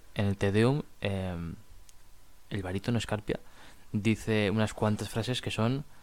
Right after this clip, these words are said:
eh, cruciales para entender cómo es el personaje y el devenir de la ópera. En este caso vamos a escuchar, eh, una versión del Metropolitan de Nueva York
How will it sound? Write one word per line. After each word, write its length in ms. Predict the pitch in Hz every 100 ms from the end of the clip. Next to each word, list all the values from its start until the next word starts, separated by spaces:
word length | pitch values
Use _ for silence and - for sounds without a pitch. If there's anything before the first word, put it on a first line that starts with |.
| - - -
eh, 220 | 98 95 90
cruciales 520 | - 98 - 113 120
para 160 | 120 104
entender 560 | 107 - 107 113 131
cómo 180 | 113 117
es 60 | 110
el 100 | 107
personaje 520 | - 98 110 113 -
y 100 | -
el 120 | 104 95
devenir 340 | 95 101 104
de 80 | 95
la 80 | 104
ópera. 260 | - - - - - -
En 60 | 117
este 160 | -
caso 200 | 143 135
vamos 120 | 135
a 20 | 135
escuchar, 500 | - 131 - 131 - - - - - -
eh, 100 | 110
una 140 | 127
versión 600 | 131 120 - 135 139 135
del 120 | 120 110
Metropolitan 500 | 104 117 131 135 131
de 60 |
Nueva 260 | 120 117 110
York 320 | 127 127 147